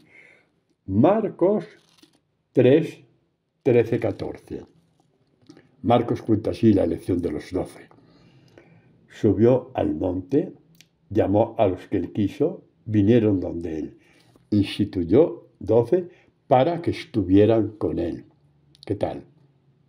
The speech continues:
Para atarlos a él. Para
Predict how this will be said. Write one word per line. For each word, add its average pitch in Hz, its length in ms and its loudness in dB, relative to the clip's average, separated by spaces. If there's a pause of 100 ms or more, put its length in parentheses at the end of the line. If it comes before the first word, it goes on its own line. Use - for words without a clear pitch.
(580)
Para 107 320 2
atarlos 110 600 -2 (240)
a 92 120 -4
él. 76 320 -10 (1600)
Para 117 540 0